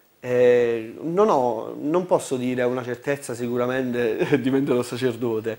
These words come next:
voglio vivere la vita così come viene, nel quotidiano,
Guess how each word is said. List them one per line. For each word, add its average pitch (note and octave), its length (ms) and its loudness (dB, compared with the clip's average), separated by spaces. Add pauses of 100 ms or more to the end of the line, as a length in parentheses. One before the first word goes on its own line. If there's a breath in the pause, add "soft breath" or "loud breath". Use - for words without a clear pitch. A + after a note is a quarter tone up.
(360 loud breath)
voglio D3+ 240 2
vivere D#3+ 300 6
la C#3 120 2
vita D3 220 0
così B2+ 240 -6
come B2 240 -2
viene, A2 380 -4
nel C3 220 -8
quotidiano, A#2 720 -2